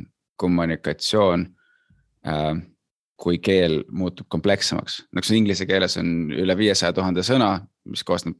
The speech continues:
väga paljudest laensõnadest. Eesti keeles on kaheksateist tuhat sõna, millest kolm tuhat sõna on eesti keele tüvega.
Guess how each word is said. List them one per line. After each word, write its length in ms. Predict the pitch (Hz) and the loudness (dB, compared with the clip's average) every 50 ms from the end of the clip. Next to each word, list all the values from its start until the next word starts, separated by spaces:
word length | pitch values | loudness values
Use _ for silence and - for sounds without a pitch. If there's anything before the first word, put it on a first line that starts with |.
| - 82 | -4 -2
väga 180 | 85 90 90 87 | 0 0 0 0
paljudest 460 | - 92 95 92 85 - 87 - - | 2 2 2 2 0 -2 -4 -2 0
laensõnadest. 880 | 87 90 90 85 85 - - - - - 78 87 82 80 82 - - - | 0 2 2 2 0 -2 -4 -6 -6 -4 -2 -2 -2 -4 -6 -6 -2 -2
Eesti 240 | 92 95 - - - | -2 0 0 -2 -2
keeles 160 | 87 87 85 | -2 -2 -2
on 80 | 98 | -2
kaheksateist 480 | - 113 113 - - 98 90 90 - - | 0 0 0 0 2 2 0 0 0 0
tuhat 160 | - 85 - | 0 0 0
sõna, 240 | - - 87 87 90 95 - - - - - - - - - _ _ _ _ _ _ - | 0 0 2 0 0 -2 -8 -16 -20 -20 -20 -20 -20 -20 -20 _ _ _ _ _ _ -6
millest 260 | 80 80 80 - - _ _ _ _ - | -4 -4 -4 -6 -10 _ _ _ _ 0
kolm 200 | - 98 95 92 87 | 2 4 4 4 4
tuhat 300 | 92 92 90 87 - - | 4 2 2 0 -2 0
sõna 220 | - 98 95 87 85 | 2 2 2 2 4
on 80 | 87 95 | 4 2
eesti 460 | 98 98 - - _ - 90 90 90 85 - | 2 2 0 -4 _ -2 0 0 0 0 0
keele 220 | - 90 87 85 82 | 0 0 0 0 0
tüvega. 380 | 98 95 90 85 - - 92 | 0 0 0 0 0 -2 -4